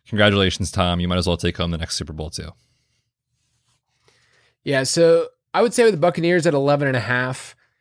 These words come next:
Speaker 2: it's, it's more enticing to look at the Buccaneers and say, "Are they gonna win the N F C? You know, are they gonna make another Super Bowl run?"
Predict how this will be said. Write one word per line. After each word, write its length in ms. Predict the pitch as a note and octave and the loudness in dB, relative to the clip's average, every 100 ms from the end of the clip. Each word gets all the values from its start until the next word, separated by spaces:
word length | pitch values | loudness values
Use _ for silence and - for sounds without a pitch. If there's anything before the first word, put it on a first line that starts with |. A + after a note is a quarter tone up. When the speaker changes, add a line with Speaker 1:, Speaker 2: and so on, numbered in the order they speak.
| _ - | _ -6
Speaker 2:
it's, 500 | D3 C#3 - - - _ _ _ _ _ _ _ _ _ | -4 -4 -6 -6 -10 _ _ _ _ _ _ _ _ _
it's 160 | F3+ D#3 | -6 -2
more 200 | G#3+ C#4 | 2 4
enticing 540 | A#3 - G3 F3 F#3+ | 4 2 2 2 2
to 60 | E3+ | 2
look 180 | E3 E3 | 2 0
at 60 | |
the 80 | D3+ | -4
Buccaneers 800 | C#3 D3 D3 C#3+ C#3+ C#3 C#3+ - - | 0 0 0 0 2 2 2 -2 -6
and 180 | C3+ B2+ | -6 -2
say, 280 | - C#3 | 2 2
"Are 160 | C3 C#3 | 4 2
they 120 | C3+ | 2
gonna 200 | C3+ C3+ | 0 0
win 240 | C3+ C3 B2+ | 0 0 -2
the 140 | A#2 - | -4 -2
N 140 | C#3 | -2
F 100 | B2 | -2
C? 560 | - - F#3+ F#3 F#3 F3 _ _ _ - | -4 0 2 2 0 -4 _ _ _ -6
You 100 | C3+ | -2
know, 80 | |
are 100 | C3+ | 0
they 100 | C3 | 0
gonna 140 | C3+ C3+ | 0 2
make 180 | C3 C3 | 0 -2
another 220 | B2 G#2+ | -6 -6
Super 380 | - F#3 E3+ D#3 | -2 0 0 0
Bowl 300 | D#3 D#3+ D3 | 2 2 2
run?" 560 | D3 D3+ D3 C#3+ C#3+ | 2 2 2 2 -2